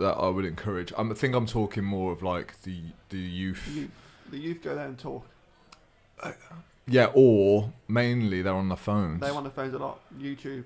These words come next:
Speaker 1: It was
Speaker 2: They're on
Speaker 1: like
Speaker 2: the
Speaker 1: Zombieland yesterday. I walked in, 'cause one of my rules is that, like, 'cause I'm as good as the next person, sometimes I get wrapped up in my phone. My, one of my rules is, like, when you're training, nah, phone is non-negotiable. You can't be texting.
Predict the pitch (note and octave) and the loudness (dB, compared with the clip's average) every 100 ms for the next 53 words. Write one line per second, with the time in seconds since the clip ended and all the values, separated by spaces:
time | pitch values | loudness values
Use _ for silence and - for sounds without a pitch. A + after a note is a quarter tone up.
0 | - - C3 A#2+ C3+ C3 G#2 A#2+ B2+ A2+ | -6 0 2 4 6 6 4 4 4 2
1 | G2 F#2 F2+ F#2+ - F#2 E2 F2+ G#2+ A2+ | 0 -2 -4 -8 -8 -8 -6 -4 -2 -2
2 | G2+ - G#2+ E2+ C#2+ F#2+ F#2+ _ - C3 | -2 -4 -4 -4 -8 -12 -20 _ -6 -2
3 | A#2+ C3 C3+ B2 A#2+ A2 G2 F#2+ F2+ F#2 | 0 2 4 6 6 4 0 -4 -6 -8
4 | E2+ - E2+ F2 F2 F2 - - _ - | -8 -8 -6 -2 -4 -4 -10 -18 _ -20
5 | _ _ - D3 C3+ A2 A#2 G#2 F#2+ - | _ _ -6 -2 0 -2 -2 -4 -4 -4
6 | A2 A2 - F#2 - F#2+ G#2 F#2 F#2 F2 | -6 -6 -8 -8 -6 -6 -6 -4 -4 -4
7 | E2 E2 - - F2+ E2 - G2+ F#2 F2+ | -6 -6 -6 -8 -8 -8 -6 -4 -2 -4
8 | E2+ - - - - _ - - G2 F#2 | -6 -14 -20 -20 -20 _ -20 -10 -4 -2
9 | A2 G#2 G2+ F#2+ G2 F#2+ F2+ E2 E2+ D#2 | 0 0 0 0 -2 -2 -6 -6 -6 -4
10 | F#2 E2+ - F#2+ F#2 - - - - - | -4 -4 -2 -2 -2 -8 -12 -12 -12 -12
11 | - - - - - - G2 F#2 F2 E2 | -20 -20 -20 -20 -18 -6 -4 -4 -6 -8
12 | E2 - - - _ F#2+ F#2+ G2 F#2+ F2+ | -10 -12 -14 -18 _ -6 -4 -4 -4 -6
13 | F#2+ F#2 - F2+ F#2+ A2+ D#2+ - G2 - | -6 -8 -8 -8 -2 0 -2 -4 -6 -6
14 | F#2+ F#2 | -6 -6